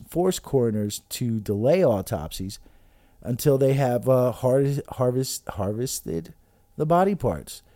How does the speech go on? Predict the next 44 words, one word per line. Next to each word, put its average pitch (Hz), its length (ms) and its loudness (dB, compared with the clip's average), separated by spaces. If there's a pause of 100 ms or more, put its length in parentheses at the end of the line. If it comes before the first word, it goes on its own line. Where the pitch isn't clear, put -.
(360)
It's 143 100 -12
fucking - 400 -4
pretty 202 220 0
freaky. 156 420 -4
It's 127 80 -6
pretty 226 220 -2
scary 147 320 0
shit 147 280 2
if - 140 -6
you 107 60 -2
really 107 160 0
think 135 200 -6
about 76 280 -8
it. - 120 -16 (640)
Uh, 113 400 -2
I - 80 -2
don't 185 80 2
know 185 80 6
if 156 120 0
you're 156 100 4
an 160 80 6
organ 95 320 2
donor. 76 260 -8
I'm 127 260 -6
really, 233 300 -2
I'm 131 260 0
not. 104 520 0 (580)
I'm - 80 -2
one 165 160 6
of 180 60 8
those 156 160 6
people 143 260 4
that 123 100 4
think 123 200 0
if 120 120 -6
I 104 100 4
have 113 200 0
the 98 80 0
organ 104 420 -2
donor 113 300 2
thing 110 260 0
on 98 200 -4
my 98 100 -2
license, 92 720 -4